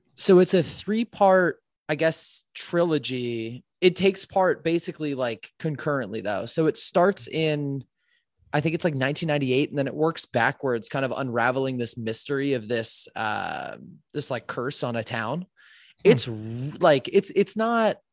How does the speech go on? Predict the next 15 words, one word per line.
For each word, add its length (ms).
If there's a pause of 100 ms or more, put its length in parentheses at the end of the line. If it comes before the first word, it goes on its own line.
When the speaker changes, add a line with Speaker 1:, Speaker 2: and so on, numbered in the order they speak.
(800)
Speaker 1:
I, 120
I 100
wouldn't 280
say 140
it's, 120
like, 120
a, 160
like, 160
a 60
horror 320
classic, 500
but 120
it's 120
really 340
good. 420